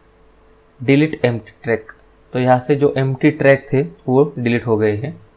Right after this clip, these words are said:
अगर हमें यहाँ पे जो ट्रैक दिख रही है हमारी जो वीडियो की, अगर हमें उसकी हाइट एडजस्ट करनी है, तो आप हाइट एडजस्ट करने के लिए यहाँ से सिंपल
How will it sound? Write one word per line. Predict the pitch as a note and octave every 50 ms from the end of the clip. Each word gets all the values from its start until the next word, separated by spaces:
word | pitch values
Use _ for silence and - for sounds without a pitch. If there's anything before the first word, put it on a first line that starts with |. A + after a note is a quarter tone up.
| _ -
अगर | C#3+ D3 E3+ F3+
हमें | F3 F3 F3 F#3 F#3 - -
यहाँ | D3 D#3+ D#3+ D#3+
पे | D#3+ F3 E3+
जो | D#3 E3+ E3+
ट्रैक | E3 - D3+ D#3 D#3 D3 C3+
दिख | D3 C#3 -
रही | C3+ C3 B2 A#2+
है | A#2+ A#2+
हमारी | A#2 A#2+ A#2 A#2+ A#2+ A#2+ A2+
जो | A2+ B2+ A#2+
वीडियो | A#2 A#2+ B2 B2 A#2
की, | - C#3 B2+ C3 - -
अगर | B2+ B2+ C3 D#3 C#3+
हमें | C3+ C#3 C#3+ D3+
उसकी | - C3+ C3+ - - - D#3 E3 - - - _ _ - _ _ _
हाइट | - C#3+ D3 F3 E3
एडजस्ट | C#3+ C3+ B2+ A#2+ C3 C3+ C3+
करनी | - - B2 A2+ A2+ A2+
है, | A2 A2+
तो | A2 - C3+
आप | - B2+ C#3 D3 - - - -
हाइट | - C3 C#3+ D3+ C#3
एडजस्ट | C3 C3 B2 C3 C3 -
करने | - C3+ A2+ A#2+ A#2+
के | A#2 - B2
लिए | A#2+ B2
यहाँ | A#2+ B2 A#2 A#2+
से | A#2+ - - C#3+ E3 - - - _ _ _ _ _ _ _ _ _ -
सिंपल | D3+ D3 D3+ D3 D3+ F3